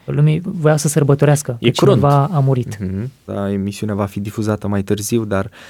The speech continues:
Speaker 2: uh, în perioada în care noi difuzăm, abia ce a fost, uh, înmormântarea lui Charlie Kirk în Statele Unite, și am găsit un comentariu pe internet pe care voiam să-l citesc. Soția lui a spus că l-a iertat pe acel tânăr care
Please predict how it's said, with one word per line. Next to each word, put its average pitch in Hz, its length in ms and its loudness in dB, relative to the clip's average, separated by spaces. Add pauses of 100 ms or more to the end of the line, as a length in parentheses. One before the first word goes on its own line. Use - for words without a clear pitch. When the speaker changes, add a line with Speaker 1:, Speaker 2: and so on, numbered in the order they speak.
(180)
Speaker 2:
uh, - 200 -12
în 113 160 -6
perioada 120 300 2
în 120 60 0
care 117 160 -4
noi 113 160 0
difuzăm, 110 580 -4
abia 110 220 2
ce 110 100 -4
a 107 40 2
fost, - 400 -4
uh, 107 80 -8 (180)
înmormântarea 107 680 0
lui 98 180 -2
Charlie 98 340 -4
Kirk 104 260 -4
în 101 60 -8
Statele 101 340 -6
Unite, 131 440 -6 (320)
și - 100 -8
am 131 60 0
găsit 139 180 0
un 160 80 -4
comentariu 120 440 0
pe 110 100 -2
internet 107 340 -2
pe 113 80 -4
care 104 180 -2
voiam 104 180 -2
să-l 120 180 -4
citesc. - 440 -10 (340)
Soția 135 400 -2
lui 143 160 4
a 131 40 2
spus 135 260 -4
că 135 320 -2
l-a 120 200 2
iertat 120 400 2
pe - 80 -4
acel 107 260 -2
tânăr 98 420 -2
care 95 460 -4